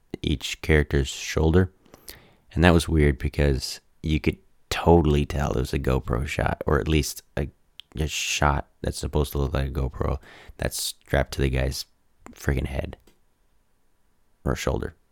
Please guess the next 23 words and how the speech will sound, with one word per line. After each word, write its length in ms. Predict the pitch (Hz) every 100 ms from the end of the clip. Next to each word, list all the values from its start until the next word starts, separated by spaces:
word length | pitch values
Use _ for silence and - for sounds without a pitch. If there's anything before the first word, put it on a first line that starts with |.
| _ -
looking 240 | 73 -
at 100 | -
his 120 | -
head. 140 | - - - - - _ -
Anyway, 360 | 87 65 64 - _ -
that 220 | 80 87
was 120 | 82 73
weird. 400 | 71 71 71 - _ _ _ _ _ _ _ _
Totally 320 | - 87 82
took 220 | 76 78 71
me 80 |
out 60 | 73
of 60 | 69
the 60 |
movie. 220 | 71 67
This 160 | 67 73
is 40 |
what 100 | 69
I'm 80 | 71
talking 300 | - 73 -
about 220 | 67 67 71
when 140 | 67
it's, 380 | 65 - -